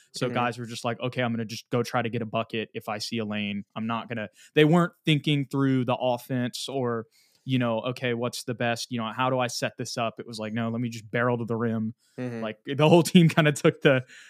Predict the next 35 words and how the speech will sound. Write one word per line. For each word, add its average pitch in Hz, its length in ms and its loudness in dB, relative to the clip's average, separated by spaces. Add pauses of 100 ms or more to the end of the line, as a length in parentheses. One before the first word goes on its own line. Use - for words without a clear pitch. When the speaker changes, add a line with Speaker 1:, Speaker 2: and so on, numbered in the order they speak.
(120)
Speaker 1:
the 151 100 4
Keldon 147 440 4
mentality, 127 640 0 (140)
but 127 180 0 (280)
except 156 400 0
it 156 120 2
wasn't 143 420 2
incorporated 127 640 0
into 123 200 -2
the 113 100 -6
game 117 280 -6
plan. 104 340 -12 (260)
You 127 160 -4
know 123 100 -4
what 113 120 -6
I'm 113 100 -8
saying? 110 380 -8 (300)
Um, 107 420 -4 (720)
I 123 80 -2
wrote, 110 240 -6 (140)
"Trey 131 220 2
shooting 120 340 -2
too - 140 -6
many 107 200 -4
threes." 190 580 -2 (340)
Um, 117 340 0
and 123 180 -2
there 127 100 0
was 123 200 -4
a 120 120 -6
twenty-one 147 680 -2
to 120 60 -6
six - 460 -6
run, 113 400 -6 (400)
um, 104 420 -6